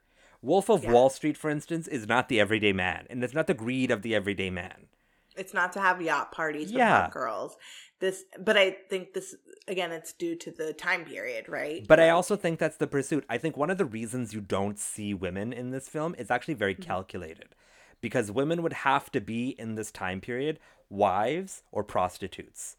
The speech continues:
Speaker 1: Like, there would
Speaker 2: Mm.
Speaker 1: be no other place to put them, and that makes them objects. And so
Speaker 2: Mm.
Speaker 1: he actively, for instance, there's a scene where they go to a brothel, and the option to have a woman is there, and he does
Speaker 2: He's
Speaker 1: not
Speaker 2: not
Speaker 1: take
Speaker 2: taking
Speaker 1: it.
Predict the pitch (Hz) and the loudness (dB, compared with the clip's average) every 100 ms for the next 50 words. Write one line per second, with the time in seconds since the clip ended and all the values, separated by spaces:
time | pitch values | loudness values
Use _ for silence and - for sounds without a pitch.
0 | _ _ _ - 104 110 127 123 127 139 | _ _ _ -4 -2 2 4 4 2 0
1 | 120 117 131 135 135 - 107 - - 107 | 0 2 2 2 -4 -8 -10 -10 -6 -6
2 | - 120 113 107 95 113 139 - 120 107 | -4 -6 -6 -6 2 4 4 2 -4 -4
3 | - 110 104 101 104 _ - 107 104 - | -4 -4 -2 -4 -8 _ -2 0 0 -2
4 | 87 - - - - _ _ _ _ - | -8 -8 -18 -18 -20 _ _ _ _ -8
5 | 113 180 165 160 175 120 127 - 117 104 | -6 -4 -6 -6 -4 0 0 0 -4 -4
6 | - 120 127 151 - 117 - 98 92 - | -4 0 2 0 -4 -10 -10 -10 -8 -6
7 | 101 98 104 123 151 190 165 107 95 95 | -6 -2 0 0 0 2 2 2 2 2
8 | 117 107 - - - - 104 101 101 95 | 0 0 -2 -12 -10 -2 0 0 -2 -6
9 | - _ _ 110 135 - 131 113 110 120 | -8 _ _ 2 2 2 -6 -6 -2 4
10 | 120 107 104 156 110 95 101 87 127 95 | 4 4 0 2 2 0 -4 0 4 2
11 | - 107 101 131 143 92 - - 127 143 | 0 -8 -6 -6 -8 -12 -20 -2 2 2
12 | 95 101 101 120 - 175 180 - 131 101 | 2 2 8 8 6 2 0 0 -2 -6